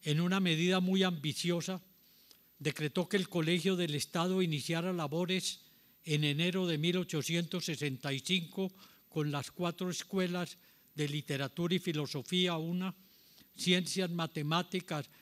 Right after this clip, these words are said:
físicas y naturales, otra, medicina, otra, y jurisprudencia y ciencias políticas.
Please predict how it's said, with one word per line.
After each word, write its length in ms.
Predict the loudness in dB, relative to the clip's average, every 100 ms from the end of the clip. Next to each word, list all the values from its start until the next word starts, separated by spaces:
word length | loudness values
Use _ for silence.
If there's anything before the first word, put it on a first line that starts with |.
| -2
físicas 520 | 2 2 0 -2 -2
y 60 | -2
naturales, 760 | -2 -4 -2 -2 0 -2 -6 -4
otra, 400 | -4 -2 -4 -6 -12 -20 -20 -20 -20 -16 -2
medicina, 800 | 0 2 0 2 2 4 0 -4 -14 _ _ _ _ _ -4
otra, 460 | -4 -2 -4 -4 -8 -2
y 120 | -2
jurisprudencia 1080 | 0 -2 -2 -2 -2 2 2 0 0 0
y 60 | 0
ciencias 520 | 2 2 0 -2 -4
políticas. 680 | -6 -6 -6 -6 -10 -18